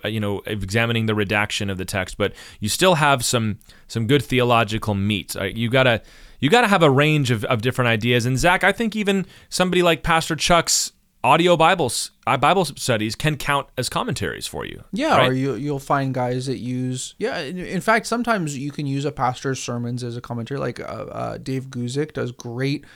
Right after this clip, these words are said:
Speaker 2: notes on every, basically every chapter of the Bible, and you
Speaker 1: Yeah,
Speaker 2: can go
Speaker 1: so
Speaker 2: through and
Speaker 1: David
Speaker 2: use
Speaker 1: Guzik
Speaker 2: them.
Speaker 1: would be an example of a, uh, pastoral whole Bible commentary.
Speaker 2: Yeah, super helpful.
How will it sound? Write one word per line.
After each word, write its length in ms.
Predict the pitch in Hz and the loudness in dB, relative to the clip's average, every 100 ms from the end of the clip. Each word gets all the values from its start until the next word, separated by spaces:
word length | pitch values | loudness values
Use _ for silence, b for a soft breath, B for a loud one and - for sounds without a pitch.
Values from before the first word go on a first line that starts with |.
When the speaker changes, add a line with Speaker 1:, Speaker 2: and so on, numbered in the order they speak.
| B B | B B
Speaker 2:
notes 420 | 131 127 147 - 156 | -2 2 2 0 -2
on 180 | 135 - | -2 -2
every, 460 | 120 117 131 160 | -6 -4 -4 -4
basically 520 | 143 135 139 - 143 | -2 -4 -4 -6 -4
every 220 | 110 156 160 | -2 -2 -2
chapter 360 | 151 143 185 | -2 -2 0
of 40 | 180 | 0
the 60 | |
Bible, 240 | 202 262 127 | 0 0 0
and 100 | 131 | 0
you 40 | |
Speaker 1:
Yeah, 60 | 139 | 0
Speaker 2:
can 60 | |
go 140 | 139 139 | 0 0
Speaker 1:
so 40 | |
Speaker 2:
through 140 | 135 | 2
and 60 | 147 | 2
Speaker 1:
David 120 | - | 2
Speaker 2:
use 120 | 139 127 | 0 0
Speaker 1:
Guzik 40 | |
Speaker 2:
them. 100 | 107 | -2
Speaker 1:
would 100 | 135 | -4
be 80 | 123 | -4
an 80 | 117 | -4
example 540 | 104 120 107 120 117 | -4 -6 -4 -4 -4
of 220 | 110 104 - | -6 -8 -10
a, 420 | 101 101 98 95 90 | -10 -8 -8 -10 -12
uh, 280 | 90 90 85 | -10 -10 -10
pastoral 920 | - 110 104 - 143 156 151 147 - _ | -4 -4 -4 -4 0 0 0 -2 -8 _
whole 240 | 131 131 | -2 0
Bible 300 | 120 113 110 | 0 -2 -4
commentary. 520 | - 95 85 - 73 | -8 -10 -10 -10 -2
Speaker 2:
Yeah, 140 | 214 - - | -2 -2 -8
super 400 | - 262 226 143 | -4 -2 -2 0
helpful. 360 | 117 - - | -2 -4 -12